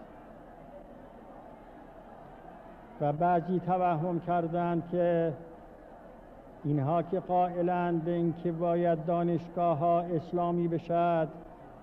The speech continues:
یعنی فقط علم فقه و تفسیر و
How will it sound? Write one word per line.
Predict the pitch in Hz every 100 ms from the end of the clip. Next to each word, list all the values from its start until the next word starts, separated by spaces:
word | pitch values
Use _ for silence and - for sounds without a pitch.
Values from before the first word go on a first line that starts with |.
| - - - - -
یعنی | 156 151 151 160 175 175 175 175
فقط | 165 143 170 180 175 - - - - - - - - - - - -
علم | 156 151 151 156
فقه | 147 156 147 - 160
و | 151
تفسیر | 147 147 131 - 185 190 180 147 - - - - - - - - -
و | -